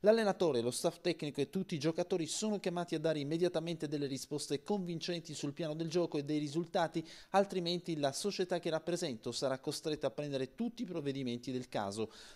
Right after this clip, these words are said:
Molto chiaro il presidente del Lecce: per l'Erda e la squadra è l'ultima chiamata e il primo a pagare in questi casi è sempre il tecnico, difeso dallo stesso presidente subito dopo il fischio finale della partita di Carpi.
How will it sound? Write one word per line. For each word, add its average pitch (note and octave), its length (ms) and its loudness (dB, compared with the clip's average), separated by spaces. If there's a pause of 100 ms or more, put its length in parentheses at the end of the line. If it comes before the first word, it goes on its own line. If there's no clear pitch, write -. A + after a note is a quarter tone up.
Molto A3+ 420 6
chiaro B2+ 320 2
il A2 120 -4
presidente C3+ 500 -4
del C#3 160 0
Lecce: B2 340 -2
per F3+ 280 0
l'Erda C3+ 520 0
e D#3 120 -2
la C#3+ 120 2
squadra D#3+ 540 0
è F3 100 0
l'ultima F3 540 0
chiamata D3+ 520 0 (180)
e - 140 0
il D3 120 2
primo F3 380 4
a B2+ 80 4
pagare E3 440 4
in G2+ 80 -6
questi C#3+ 340 -2
casi G#2 320 -4
è - 20 -2
sempre D3 360 -2
il D3 100 -4
tecnico, D3+ 560 0 (200)
difeso G#3+ 500 2
dallo D3 200 0
stesso D#3 400 0
presidente F#3 640 2
subito G3+ 380 2
dopo D#3 180 0
il B2+ 80 -4
fischio - 320 -4
finale B2+ 320 -4
della A#2 180 2
partita A#2 400 -4
di A#2 140 -4
Carpi. C3+ 400 0